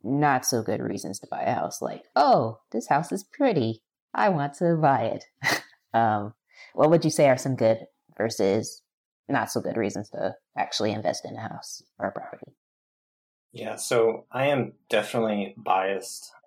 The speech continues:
Speaker 2: I am an investor first. I would never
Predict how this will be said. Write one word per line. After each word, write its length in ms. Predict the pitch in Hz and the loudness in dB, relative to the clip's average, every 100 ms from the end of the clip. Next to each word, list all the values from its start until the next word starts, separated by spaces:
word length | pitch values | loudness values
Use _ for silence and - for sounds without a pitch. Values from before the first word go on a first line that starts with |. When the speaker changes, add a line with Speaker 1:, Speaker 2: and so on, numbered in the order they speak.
| _ _ - | _ _ -12
Speaker 2:
I 100 | 117 | -10
am 180 | 110 104 | -8 -6
an 100 | 101 | -6
investor 760 | 95 95 95 - 98 95 95 _ _ _ | -6 -4 -4 -4 -4 -4 -6 _ _ _
first. 580 | - 92 95 - - - _ _ _ _ - | -6 -2 -2 -4 -14 -18 _ _ _ _ -10
I 60 | |
would 160 | 107 101 | -8 -4
never 460 | 98 104 101 101 | -4 -2 -4 -6